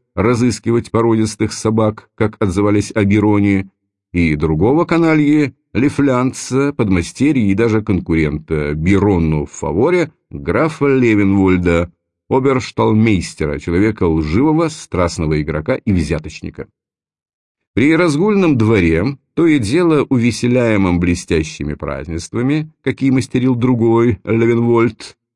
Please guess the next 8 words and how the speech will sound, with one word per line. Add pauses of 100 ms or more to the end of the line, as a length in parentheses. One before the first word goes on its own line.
(220)
обер-гофмаршал, (220)
перещеголявший
злокачественностью
и
своего
брата, (360)
вся
эта